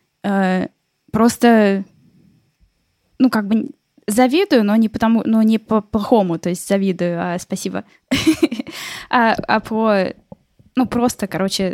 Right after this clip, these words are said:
ра-, радуюсь, и мне бы, конечно, хотелось тоже так же, но я понимаю, что, ну, нет и нет. И,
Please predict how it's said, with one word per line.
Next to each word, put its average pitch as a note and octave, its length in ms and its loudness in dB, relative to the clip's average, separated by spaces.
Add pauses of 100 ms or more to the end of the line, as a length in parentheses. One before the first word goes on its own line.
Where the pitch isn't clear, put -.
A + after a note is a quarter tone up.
ра-, G#3 160 0
радуюсь, A#3 640 0
и A#3 400 2
мне A3 180 2
бы, C4 80 0
конечно, G#3+ 300 -2
хотелось G3 400 -2
тоже F#3 240 -2
так F3 240 -4
же, F3 100 -6
но F3+ 140 -4
я G3+ 140 0
понимаю, F#3 280 -4
что, - 220 -10
ну, F3+ 180 -2
нет G3 320 -2
и F#3 40 0
нет. E3+ 280 -2 (2000)
И, C#4+ 640 8